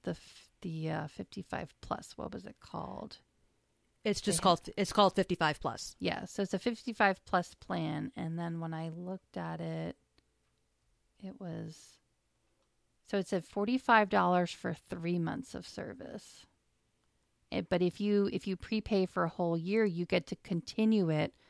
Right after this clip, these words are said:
Speaker 1: for fifteen dollars a month. So fifteen times twelve, that's a hundred and eighty dollars for the whole year. A whole
Speaker 2: Hmm.
Speaker 1: year. And, and people are paying that much for, for, to A T and T for one month.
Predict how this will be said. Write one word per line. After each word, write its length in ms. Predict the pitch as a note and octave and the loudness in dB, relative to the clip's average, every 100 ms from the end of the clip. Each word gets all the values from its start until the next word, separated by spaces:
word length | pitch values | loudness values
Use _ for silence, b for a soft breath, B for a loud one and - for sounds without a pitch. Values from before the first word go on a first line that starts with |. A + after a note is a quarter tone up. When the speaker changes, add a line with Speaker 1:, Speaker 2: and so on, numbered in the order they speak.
| b b | b b
Speaker 1:
for 140 | - | -4
fifteen 500 | F3+ - F3+ - F3 | 0 0 0 0 0
dollars 400 | E3 C#3+ D3 D#3 | 0 0 -4 -2
a 40 | F3 | 2
month. 400 | G#3+ C4 F3+ - | 6 6 6 0
So 160 | - | -4
fifteen 920 | E3 - C4 - - A3+ A3+ F3+ E3+ E3+ | 0 2 2 0 -4 0 2 2 0 -4
times 600 | - F3+ E3 D#3+ D#3 - | -4 -2 0 -2 -6 -10
twelve, 640 | - C4 A3+ D#3+ D#3+ F3 _ _ _ _ _ _ - | -6 2 4 4 0 -4 _ _ _ _ _ _ -2
that's 200 | A3 G#3+ | 0 2
a 60 | |
hundred 280 | F#3+ F#3+ F3 | 4 4 2
and 120 | E3+ | 0
eighty 200 | F3 E3+ | 2 2
dollars 420 | E3+ G3 - F3+ - | 2 2 2 -4 -6
for 80 | F#3 | -4
the 120 | F3 | -4
whole 600 | E3+ - A#3 G#3+ G3 G3 | -6 -2 2 4 4 0
year. 880 | - F#3+ F#3 A3 A#3 F3+ - - - _ _ _ _ _ _ A3 | -4 -8 -4 0 0 0 -4 -8 -14 _ _ _ _ _ _ 2
A 100 | G#3+ | 4
whole 200 | A3 A3+ | 6 4
Speaker 2:
Hmm. 60 | |
Speaker 1:
year. 280 | A#3 A3+ G3+ _ _ _ _ _ _ _ | 4 2 0 _ _ _ _ _ _ _
And, 220 | G3+ F#3+ - | 2 2 2
and 120 | G3 | -2
people 300 | - A3+ G#3+ | -2 -2 2
are 80 | G3 | 0
paying 400 | F3+ A3 A3 G#3 | 2 0 2 2
that 160 | F#3+ - | 0 0
much 320 | - - - | -2 -2 -8
for, 400 | - F3 E3+ - - | -4 -4 -2 -6 -8
for, 140 | - - - | -10 -10 -8
to 100 | - | -4
A 140 | G3 | -2
T 160 | F#3+ F#3+ | -2 -2
and 80 | F3+ | -2
T 160 | B3 | -2
for 160 | A#3+ F3 | -2 -4
one 240 | E3 D#3+ | -2 0
month. 200 | G3 G#3 | 2 0